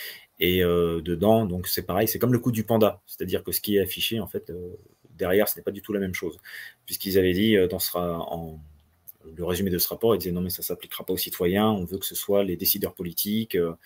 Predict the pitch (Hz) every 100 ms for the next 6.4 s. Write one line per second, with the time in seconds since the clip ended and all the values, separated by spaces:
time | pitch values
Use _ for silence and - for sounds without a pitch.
0 | - - - - - 95 95 107 87 -
1 | 87 - 101 92 90 90 85 113 107 92
2 | 85 85 87 - 117 - _ _ _ _
3 | _ _ - - _ - 92 107 110 95
4 | 90 90 - 87 110 110 98 101 107 -
5 | - - - 110 90 - - 87 - 87
6 | 82 - -